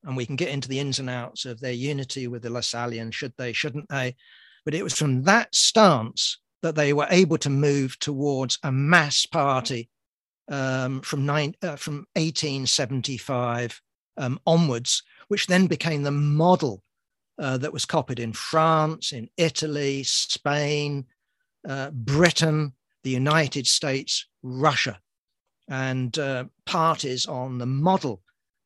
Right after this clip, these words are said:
of the German S D P organizationally, but also politically, uh, with its program, uh, became the weapon, uh, that Lenin still saw, uh, in terms of its mass support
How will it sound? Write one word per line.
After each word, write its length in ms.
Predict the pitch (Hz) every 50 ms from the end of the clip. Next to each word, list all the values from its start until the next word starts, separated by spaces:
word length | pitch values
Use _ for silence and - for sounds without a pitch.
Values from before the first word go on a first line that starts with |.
| _ -
of 140 | 143 131
the 80 | - 139
German 460 | 120 - 147 147 139 131 131 127 127
S 180 | 135 131 117 -
D 220 | - - 127 127 123
P 300 | - 143 147 139 135 170
organizationally, 1120 | 165 131 120 107 117 110 113 113 - 160 165 170 165 - - - 151 143 143 139 139 131 _ _ _ _ _ _ _ -
but 80 | - 135
also 340 | 156 156 143 - - 135 120
politically, 880 | - - - 127 120 127 151 165 - 180 175 - - 151 147 135 131 _ _ _ _ _ _ _ _ - 190
uh, 300 | 135 139 135 131 135 139
with 180 | - 147 131 131
its 160 | 135 131 -
program, 800 | - - 151 139 135 131 123 - 147 135 131 127 123 131 127 - _ _ _ _ _ _ _ -
uh, 120 | 160 151
became 760 | 123 160 - - - - - 214 220 233 233 220 208 190 147 _ _ _ _ _ _ _ -
the 100 | 151 143
weapon, 640 | 139 143 175 175 202 - - 135 123 113 113 131 - _ _ _ _ _ _ _ _ - 156
uh, 280 | 147 143 139 139 135
that 200 | 131 139 156 -
Lenin 400 | 180 151 165 165 151 147 143 135
still 420 | 131 - - - 175 165 156 143 147 -
saw, 760 | - - - - - - - 233 214 190 151 123 110 113 123 131 _ _ _ _ _ _ _ _ _ - -
uh, 260 | 165 151 147 143 139 - -
in 180 | 185 151 147 139
terms 520 | - - 175 165 151 147 143 135 123 -
of 120 | 156 139 131
its 400 | 135 135 - - - - - - -
mass 460 | - 135 147 160 175 185 190 170 -
support 880 | - - - - 175 - - - 208 208 175 139 117 120 - - -